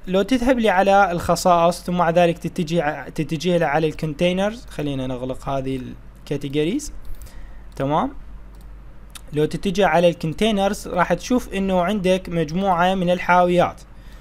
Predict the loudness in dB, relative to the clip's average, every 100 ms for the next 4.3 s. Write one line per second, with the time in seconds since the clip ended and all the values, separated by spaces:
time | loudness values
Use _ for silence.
0 | -18 -14 0 4 6 6 4 4 4 4
1 | 2 2 4 6 4 2 0 -4 -2 0
2 | 4 4 4 0 -12 -14 -6 -2 -2 0
3 | 0 0 6 8 6 4 -2 2 4 4
4 | 4 0 0